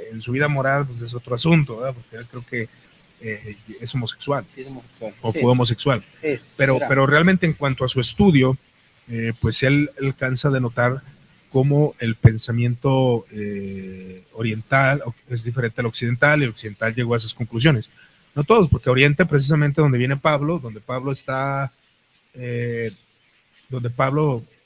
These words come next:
Speaker 1: pues Pablo no veía el sexo malo. O sea, el Pablo veía que el sexo era correcto, que el disfrute era correcto, porque era monista. Y es donde entra esta parte del
Speaker 2: Exacto.
Speaker 1: dualismo, ¿verdad?
Speaker 2: Ujú.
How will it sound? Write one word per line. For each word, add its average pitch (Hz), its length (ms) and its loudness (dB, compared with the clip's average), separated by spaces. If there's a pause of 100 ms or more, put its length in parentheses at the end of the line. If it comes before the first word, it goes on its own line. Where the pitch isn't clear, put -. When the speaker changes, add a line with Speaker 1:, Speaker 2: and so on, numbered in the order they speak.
(120)
Speaker 1:
pues 123 140 -12
Pablo 135 280 0
no 139 120 2
veía 139 180 2
el 131 60 -4
sexo 127 200 -4
malo. 127 240 -2 (100)
O - 40 -20
sea, 113 100 -10
el 101 60 -14
Pablo 139 440 -2
veía 131 520 -2 (400)
que 120 80 -8
el 120 60 -6
sexo - 260 0
era 127 120 4
correcto, 143 760 0
que - 60 -4
el 110 60 -2
disfrute 120 360 -4
era 120 120 0
correcto, 131 600 -6
porque 120 220 -4
era 139 100 2
monista. 131 580 -2 (440)
Y 120 80 -8
es 123 80 0
donde 135 160 2
entra 131 160 -2
esta 139 140 -2
parte 131 280 4
del 135 120 2
Speaker 2:
Exacto. 120 100 0
Speaker 1:
dualismo, 113 640 -2 (100)
¿verdad? 101 320 -10
Speaker 2:
Ujú. 131 80 -10